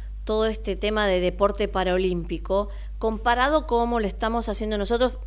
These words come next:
no en cuanto al trabajo, porque sé que ustedes le ponen mucha garra y muchas ganas, pero digo, en cuanto a las ayudas que tienen, en cuanto a los avances,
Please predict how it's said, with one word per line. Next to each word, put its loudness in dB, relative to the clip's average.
no 2
en 4
cuanto 6
al 4
trabajo, 6
porque 0
sé -2
que -4
ustedes 2
le 2
ponen 2
mucha 2
garra 4
y 2
muchas -2
ganas, -2
pero 0
digo, 2
en -2
cuanto 4
a 4
las 0
ayudas 0
que 0
tienen, 2
en -2
cuanto -2
a 0
los -2
avances, -2